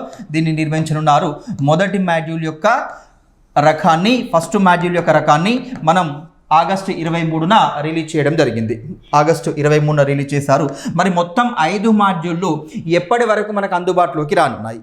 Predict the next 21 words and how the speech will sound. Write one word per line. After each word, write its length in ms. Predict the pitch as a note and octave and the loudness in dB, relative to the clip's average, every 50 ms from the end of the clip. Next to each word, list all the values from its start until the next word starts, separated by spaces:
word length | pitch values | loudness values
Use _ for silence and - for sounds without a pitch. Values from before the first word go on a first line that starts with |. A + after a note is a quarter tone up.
| - D#3 E3+ | -4 -4 -4
ఎప్పటి 220 | E3 G#3 G3 F#3+ | -2 0 0 0
వరకు 180 | E3 D#3 D#3 D#3 D3+ - | 0 -2 -4 -8 -12 -6
పూర్తిగా 400 | F#3 G#3 G#3 G#3+ G#3+ G#3+ A3+ G#3 E3 C3 - - - - - D3 | -6 -6 -4 -2 -2 0 0 0 0 -2 -6 -12 -16 -14 -4 -4
దీన్ని 180 | F3 F#3 F3+ F3 E3+ | -4 -2 0 -2 -2
ఎప్పటి 220 | - - G#3+ A3 G#3 | 0 0 0 0 0
వరకు 180 | G3+ G#3 G#3 G#3 F#3 F3+ | 0 -2 -4 -6 -8 -10
నిర్మించనున్నారు 640 | E3+ F3 F3+ E3 D#3+ F3 E3+ E3 E3 D#3+ D#3+ D#3 D3 C#3+ | -8 -8 -10 -8 -8 -6 -6 -2 2 2 2 2 2 0
అంటే 140 | - G#3+ F3+ D#3 - - - A3 - C#3+ C3+ D3+ | 2 2 2 0 -2 -6 -12 -8 -6 -2 0 0
రెండు 260 | D3+ F3 F#3+ G3+ G3+ G3 G3+ F#3+ | 2 2 4 4 4 2 2 -2
వేల 320 | F3+ F3 E3 D#3+ E3 E3+ F#3+ A3 A3 - D3 C#3+ D3 | -2 0 0 2 2 4 4 2 0 -2 -4 -6 -6
ముప్పై 340 | D#3 D#3 - - - A3+ A3+ G#3+ G#3 | -6 -6 -6 -2 0 0 2 2 0
ఐదు 160 | G3+ F#3+ F#3+ F3 | -2 -2 0 0
వరకు 200 | E3+ D#3+ D#3+ E3+ F3 | 0 0 0 -2 -4
అందుబాటులోకి 580 | E3+ E3 D#3 D#3+ D#3 D3 D3 C#3+ C#3 C#3 F#3 E3 D#3 | -4 -4 0 0 0 0 0 -6 -8 -6 0 2 2
రానుందండి, 440 | C#3 A#2+ G#2+ G#2 G#2+ G2 G2 - - - - - C#3+ C3 | 2 2 0 -6 -8 -10 -10 -12 -14 -16 -12 -6 -2 0
రెండు 200 | C#3+ D#3+ F3 F#3+ F3 F3 | 2 2 2 2 2 2
వేల 180 | F3 E3 D#3+ D#3 D#3 | 2 0 0 -2 -4
ముప్పై 220 | D3+ - D#3 D#3 D3 C#3 | -10 -8 -6 -4 -4 -4
ఐదు 100 | C#3 C3 C3 | -2 -2 -2
వరకు 260 | C3+ C#3+ - A#3+ C#4 C4+ - - - E3+ D#3+ E3 | -2 -2 -2 -2 -2 -2 -6 -14 -14 -6 -2 0
ఇది 100 | G3+ | 0